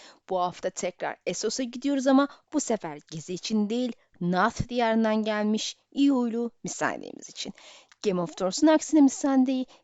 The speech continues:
yetişkin bir kadın değil, on bir yaşında, yani Arya yaşlarında küçük bir kızdır. Oldukça zeki, birçok dil bilen, yumuşak huylu, sakin ve soğukkanlı biri. Dahası yaşının ötesinde bir olgunluğa sahiptir ki bu yönü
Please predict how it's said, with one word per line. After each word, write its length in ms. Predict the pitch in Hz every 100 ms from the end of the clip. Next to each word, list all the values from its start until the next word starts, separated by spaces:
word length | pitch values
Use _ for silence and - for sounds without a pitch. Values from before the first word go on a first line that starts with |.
| -
yetişkin 600 | 262 - - - - 247
bir 120 | 254
kadın 380 | - 233 226 226
değil, 160 | 220 208
on 200 | 202 196
bir 100 | 190
yaşında, 600 | 180 - 180 170 180 202
yani 460 | 196 156 143 170 180
Arya 280 | - 170 165
yaşlarında 360 | 143 139 165 185
küçük 400 | - - 196 -
bir 60 |
kızdır. 500 | - - 196 160 185 - _ _ -
Oldukça 420 | 165 156 - 156
zeki, 480 | 170 185 - 233 262 _ _ -
birçok 520 | 247 269 - 196 -
dil 180 | 214 226
bilen, 300 | 240 254 254 - _ _
yumuşak 580 | 269 262 262 311 277 -
huylu, 360 | 196 170 190 285 _ -
sakin 680 | - 220 180 175 - 277 269
ve 60 |
soğukkanlı 640 | - 196 180 - 175 170 165
biri. 220 | 185 277 - - _ -
Dahası 420 | 233 269 330 370
yaşının 340 | 370 - 339 294
ötesinde 440 | 269 285 - 277
bir 120 | 262 -
olgunluğa 500 | 214 226 226 226 233
sahiptir 460 | - 185 175 - -
ki 180 | 247
bu 60 | 226
yönü 220 | 240 247